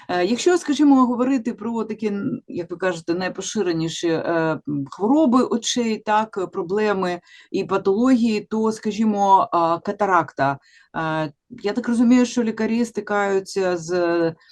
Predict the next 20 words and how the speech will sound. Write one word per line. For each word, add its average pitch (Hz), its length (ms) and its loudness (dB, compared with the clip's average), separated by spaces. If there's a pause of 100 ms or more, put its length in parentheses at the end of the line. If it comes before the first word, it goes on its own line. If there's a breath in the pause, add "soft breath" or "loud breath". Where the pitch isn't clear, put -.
(180 soft breath)
м, 165 240 -2
вже 185 320 -2
з - 160 -16
такою 196 340 4
формою 190 500 2
досить 190 300 2
розвиненої 190 680 4
цієї 175 240 0
хвороби, 196 380 -2
коли 196 180 2
людина 175 340 0
все 165 200 -6
ж - 100 -12
таки 165 180 -12
зважується 147 680 -4 (240 soft breath)
прийти 147 500 0
до 123 280 0
них, - 360 -4 (440)
до 147 100 0
офтальмологів. 131 640 -4